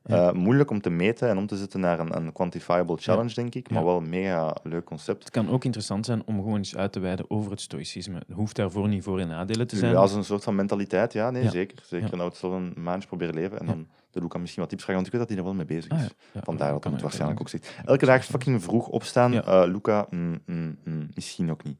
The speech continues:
Speaker 2: Weet
Speaker 1: Ja.
Speaker 2: je? We zullen, we zullen erover
Speaker 1: Die,
Speaker 2: nadenken.
Speaker 1: die Miracle Morning, Nico, we hebben het er wel al over gehad om, om, om eventueel te doen. Nu trouwens, ik sta elke
Speaker 2: Maar weet je wat een echt miracle is?
Speaker 1: Ja.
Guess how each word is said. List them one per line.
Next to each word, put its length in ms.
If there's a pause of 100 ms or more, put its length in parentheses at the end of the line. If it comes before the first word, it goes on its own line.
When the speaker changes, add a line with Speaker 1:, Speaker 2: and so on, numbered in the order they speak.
Speaker 2:
Weet 140
Speaker 1:
Ja. 100
Speaker 2:
je? 60
We 120
zullen, 280
we 100
zullen 240
erover 220
Speaker 1:
Die, 100
Speaker 2:
nadenken. 520
Speaker 1:
die 140
Miracle 360
Morning, 580
Nico, 280
we 60
hebben 180
het 100
er 120
wel 120
al 100
over 180
gehad 200
om, 200
om, 220
om 100
eventueel 340
te 80
doen. 160
Nu 120
trouwens, 340
ik 140
sta 280
elke 180
Speaker 2:
Maar 100
weet 200
je 80
wat 120
een 100
echt 200
miracle 420
is? 260
Speaker 1:
Ja. 160